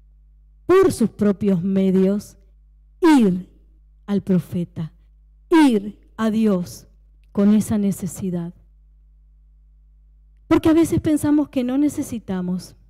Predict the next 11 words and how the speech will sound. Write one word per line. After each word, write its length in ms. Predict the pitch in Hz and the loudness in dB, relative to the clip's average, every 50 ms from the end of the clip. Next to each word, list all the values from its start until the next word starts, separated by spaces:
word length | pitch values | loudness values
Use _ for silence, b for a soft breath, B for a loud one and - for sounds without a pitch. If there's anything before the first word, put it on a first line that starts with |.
| _ _ _ _ _ _ _ _ b b b | _ _ _ _ _ _ _ _ b b b
Y 120 | 285 277 | 2 4
Dios 260 | 247 285 302 302 302 294 | 4 6 4 4 4 4
nos 240 | 320 302 277 277 | 2 0 0 0
da 220 | 285 311 311 320 320 | -2 -2 0 0 0
y 60 | 330 | 0
nosotros 360 | 320 285 - 302 294 311 294 | 0 0 -2 -4 -2 -2 0
nos 160 | 277 277 240 | 0 0 0
sentimos 420 | 220 262 262 226 285 294 294 269 262 | -2 -4 -2 0 0 0 0 0 -2
re 180 | 254 277 285 | -2 -4 -4
bendecidos. 1120 | 294 302 302 285 269 262 226 - - - 302 311 339 320 285 190 175 170 - - - - _ _ _ _ _ _ _ _ _ _ _ _ _ _ - | -2 0 0 0 0 -2 -4 -6 -6 -6 -4 -4 -4 -4 -4 -6 -6 -8 -10 -14 -20 -20 _ _ _ _ _ _ _ _ _ _ _ _ _ _ -6
"Ah, 440 | 320 349 392 415 359 277 202 180 | -2 -2 0 0 0 -2 -4 -6